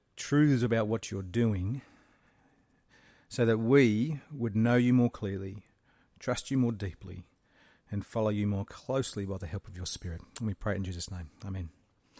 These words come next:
Right, a quick look at the screen, folks. What do these activities have in common? I always like some sort of quirky beginning.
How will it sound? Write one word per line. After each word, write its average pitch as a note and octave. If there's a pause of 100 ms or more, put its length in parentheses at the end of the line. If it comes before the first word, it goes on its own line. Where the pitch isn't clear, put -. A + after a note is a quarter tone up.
(560)
Right, F3
a E3
quick A3
look G#3
at G#3
the F3+
screen, F3
folks. D#3
What F#3+
do G3+
these F3+
activities E3
have D3+
in C#3+
common? A#2
I C3
always C#3
like A#2+
some B2
sort A#2+
of A2
quirky B2+
beginning. C#3